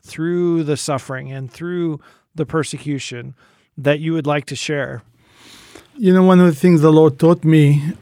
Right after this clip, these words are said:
Speaker 2: in the time of persecution, He said, "Hannah, is the, the best place for you just to be in the midst of my will."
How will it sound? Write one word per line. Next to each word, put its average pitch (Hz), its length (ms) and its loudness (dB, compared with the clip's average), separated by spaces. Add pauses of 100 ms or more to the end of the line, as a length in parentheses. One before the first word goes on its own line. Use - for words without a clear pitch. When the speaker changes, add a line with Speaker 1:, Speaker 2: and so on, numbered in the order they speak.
Speaker 2:
in 151 180 0
the 139 120 0
time 156 260 0
of 139 100 -4
persecution, 143 1040 -2 (420)
He 160 140 -4
said, 165 220 -4
"Hannah, 165 420 2
is 143 380 -4
the, 143 280 -2
the 143 140 -2
best 180 400 -2
place 170 280 0
for 160 200 -6
you 139 340 -2
just 139 260 -4
to 147 60 -6
be 143 360 -2
in 147 120 -4
the 135 120 0
midst 139 300 -2
of 127 140 -6
my 127 160 -4
will." 120 340 -12